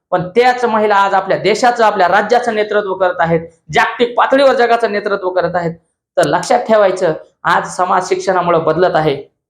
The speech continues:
बदलत आहे. त्यामुळं लक्षात राहू द्या, आपल्याला पहिल्या पंतप्रधान, पहिल्या राष्ट्रपती प्रतिभाताई पाटील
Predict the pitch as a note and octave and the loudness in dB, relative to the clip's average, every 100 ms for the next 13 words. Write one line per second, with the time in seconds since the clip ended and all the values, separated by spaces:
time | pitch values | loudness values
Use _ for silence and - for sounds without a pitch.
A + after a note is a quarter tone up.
0 | - F3+ A3 A3+ A3+ C4 C#4 - - - | -2 0 0 2 2 2 0 -6 -6 -2
1 | F3+ G3+ C4 C4+ - D#3 F3 C#4 A#3+ A#3 | 0 2 0 -4 -8 -4 -2 0 2 2
2 | G#3+ F#3+ F3 - - F3+ G3+ E3 E3+ G#3+ | 2 0 -2 -4 -4 0 2 2 0 2
3 | B3 A#3 A3 G#3 G3 F#3+ F3 G3 F#3+ D#3+ | 2 2 -2 -2 -2 -2 0 0 2 2
4 | A3+ - - G#3+ G3+ G#3 G3 F#3 F3 F3 | 0 0 0 0 0 -2 -2 0 0 0
5 | E3+ F#3 C4+ D#4 - | 0 0 2 0 -2